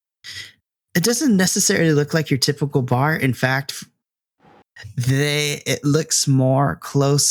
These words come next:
akin to, seems to be like a lounge bar kind of thing. It's got, like, love sofas and cushions. Uh, there's a stage in the back,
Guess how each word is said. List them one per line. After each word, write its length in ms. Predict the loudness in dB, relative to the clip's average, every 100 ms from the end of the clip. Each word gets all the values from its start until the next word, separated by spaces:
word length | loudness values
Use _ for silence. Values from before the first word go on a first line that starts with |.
| -2
akin 520 | -4 -2 0 2 0
to, 480 | -2 -2 0 0 -2 _ _ _ -10
seems 380 | -6 0 0 0
to 80 | -2
be 120 | -2
like 360 | -2 -4 -8 _ _ _ _ _ _ _ _ _ _ _ -2
a 120 | 0
lounge 840 | 2 2 2 2 0 0 -2 -4 _ _ -4
bar 400 | 0 2 2 2
kind 260 | 0 0 0
of 80 | 0
thing. 320 | 2 4 2 -6 -20 _ -4
It's 180 | -2 0
got, 320 | 0 -2 0
like, 360 | 0 0 -6 -12 _ _ -2
love 360 | 0 0 0
sofas 920 | -2 -2 0 0 0 0 0 -2 -4 -4
and 360 | -4 -2 -2 -2
cushions. 960 | 0 0 2 2 2 2 2 0 -2 -6 _ _ _ _ _ -2
Uh, 200 | 0 2
there's 320 | 2 0 -2
a 60 | -2
stage 560 | -2 0 0 0 0
in 120 | 0
the 140 | 0 0
back, 680 | 0 0 0 0 -2 -8